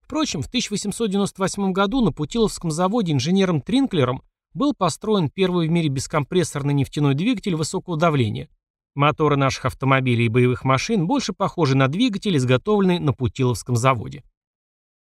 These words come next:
В этот момент кто-то из машинистов этих машин решил, что уже достаточно прогрел мотор.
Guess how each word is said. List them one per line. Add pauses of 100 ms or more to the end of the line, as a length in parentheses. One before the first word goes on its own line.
(360)
В
этот
момент
кто-то
из
машинистов
этих
машин
решил,
что
уже
достаточно
прогрел
мотор.